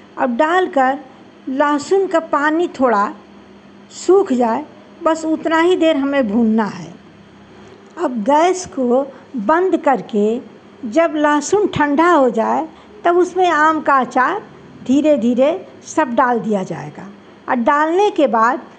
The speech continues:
बराबर से उसको चलाया जाएगा। देखिए अचार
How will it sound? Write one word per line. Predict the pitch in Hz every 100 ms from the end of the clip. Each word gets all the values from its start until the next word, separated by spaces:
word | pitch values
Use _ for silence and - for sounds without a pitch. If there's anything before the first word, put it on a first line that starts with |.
| -
बराबर | 214 277 294 320 359 370
से | 311
उसको | 294 285 302
चलाया | 294 262 220 220 214
जाएगा। | 175 156 143 151 - - - - - - - _ _ _ - - - - -
देखिए | 226 269 294 - 285
अचार | 285 247 - 254 247 240